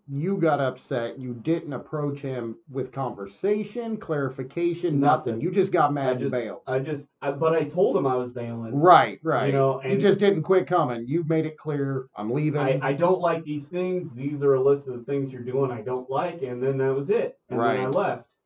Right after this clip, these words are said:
Speaker 1: Right.
Speaker 2: You know, and so I had to go back and make amends for that. I actually, you know, ended up emailing the, the pa-, the pastor from the old church that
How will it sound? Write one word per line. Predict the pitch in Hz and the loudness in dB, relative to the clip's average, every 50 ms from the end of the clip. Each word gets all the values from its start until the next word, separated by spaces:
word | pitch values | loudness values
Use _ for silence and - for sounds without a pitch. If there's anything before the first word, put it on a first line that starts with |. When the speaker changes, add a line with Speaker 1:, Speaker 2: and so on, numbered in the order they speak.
| _ | _
Speaker 1:
Right. | - 101 104 110 107 107 - - - | -6 -4 -2 -2 -2 -4 -6 -8 -6
Speaker 2:
You | 120 131 | -2 0
know, | 131 131 131 135 139 139 | 2 2 4 2 2 2
and | 139 131 127 | 0 -2 -2
so | - 147 139 | 0 0 0
I | 143 | 2
had | 147 156 151 | 0 0 -4
to | |
go | 147 156 156 151 | -4 -4 -2 -2
back | 143 139 139 139 139 135 | 0 -2 -2 -2 -2 -4
and | 127 123 | -4 -4
make | 131 135 135 | -4 -4 -4
amends | 139 131 135 135 139 139 | -4 -4 -4 -4 -4 -4
for | - - 139 | -6 -6 -6
that. | 123 123 123 127 123 123 | -4 -2 -2 -2 -2 -2
I | 123 123 | -2 -2
actually, | 135 147 143 - - 151 143 135 127 123 123 - _ _ _ _ _ _ | -2 -4 -6 -8 -8 -4 -2 -2 -2 -2 -6 -12 _ _ _ _ _ _
you | - 135 139 | -4 0 2
know, | 135 135 131 127 123 120 127 | 4 4 4 2 0 0 -2
ended | 135 131 135 135 131 | -2 0 2 4 4
up | 131 127 120 - - _ _ _ _ _ _ _ - 135 | 4 2 2 -2 -4 _ _ _ _ _ _ _ -8 -4
emailing | 131 139 143 139 143 139 139 139 139 139 139 135 127 123 120 117 - - 135 113 | 0 2 4 6 6 6 6 4 4 4 4 2 0 -2 -6 -8 -12 -14 -8 -4
the, | 120 117 117 117 107 110 _ - | -4 -2 -2 -4 -8 -10 _ -18
the | - 113 117 113 110 107 | -12 -8 -4 -4 -4 -4
pa-, | - - 131 131 131 131 - 135 127 | -6 -6 -6 -4 -4 -4 -6 -8 -8
the | 127 117 113 110 - - | -6 -6 -6 -6 -8 -8
pastor | 131 131 131 131 131 - 135 131 127 123 123 | -6 -6 -4 -4 -4 -4 -4 -4 -4 -4 -6
from | 127 127 123 120 120 | -6 -6 -6 -6 -6
the | 120 120 | -6 -4
old | 117 127 135 135 135 - | -2 2 2 2 2 0
church | - 131 131 131 131 127 123 - - _ - | -4 -2 -2 -2 -2 -4 -6 -12 -20 _ -8
that | 127 120 117 113 107 | -6 -6 -6 -6 -8